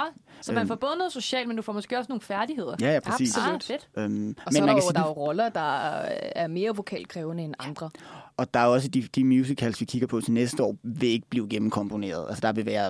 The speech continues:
Speaker 2: altså, roller, der ikke har noget sang. Der vil være talesekvenser og scener,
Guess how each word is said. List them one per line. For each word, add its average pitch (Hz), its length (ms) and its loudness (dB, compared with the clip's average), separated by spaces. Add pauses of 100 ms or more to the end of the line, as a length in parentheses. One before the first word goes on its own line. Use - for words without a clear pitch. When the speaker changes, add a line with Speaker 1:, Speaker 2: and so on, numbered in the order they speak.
Speaker 2:
altså, 107 260 -8 (540)
roller, 110 320 2
der 104 100 2
ikke 107 120 2
har 117 60 4
noget 107 160 0
sang. 98 360 0
Der 117 80 -4
vil 104 80 -2
være 104 120 0
talesekvenser 101 840 -4
og 87 120 -8
scener, 107 400 0